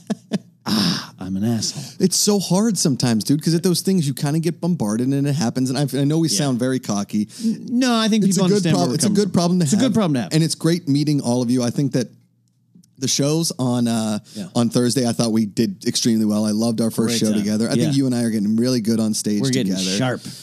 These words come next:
Speaker 2: Real sharp.
Speaker 1: Sharp,
Speaker 2: Um,
Speaker 1: baby.
Speaker 2: s-, and I thought that our crowd warm-up for the Schmodown on, fr-, on Saturday was fantastic.
Speaker 1: I had a lot of fun with that. It was a weird, I, yeah, the, I had a lot of fun with that because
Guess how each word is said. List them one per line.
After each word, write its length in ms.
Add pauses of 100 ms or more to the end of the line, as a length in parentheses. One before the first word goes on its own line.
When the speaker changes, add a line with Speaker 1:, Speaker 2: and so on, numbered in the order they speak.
(120)
Speaker 2:
Real 220
sharp. 340 (160)
Speaker 1:
Sharp, 420
Speaker 2:
Um, 80
Speaker 1:
baby. 380
Speaker 2:
s-, 360
and 240
I 80
thought 260
that 80
our 220
crowd 320
warm-up 320
for 100
the 80
Schmodown 720
on, 400
fr-, 200
on 260
Saturday 500
was 220
fantastic. 880
Speaker 1:
I 140
had 60
a 40
lot 140
of 40
fun 220
with 100
that. 160
It 60
was 160
a 60
weird, 420
I, 160
yeah, 520
the, 140
I 60
had 80
a 20
lot 140
of 80
fun 120
with 80
that 120
because 360